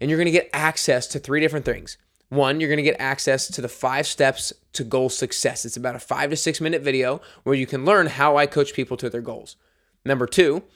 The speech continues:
there you're gonna get three video workouts that are thirty minutes apiece, and these are the week one workouts of the virtual ten-week transformation.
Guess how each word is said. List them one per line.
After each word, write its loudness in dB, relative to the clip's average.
there 2
you're 0
gonna 0
get 0
three 2
video 4
workouts 0
that 2
are -8
thirty 2
minutes 0
apiece, -2
and -4
these 0
are 2
the 0
week 0
one 2
workouts 0
of -4
the 2
virtual 2
ten-week -2
transformation. -6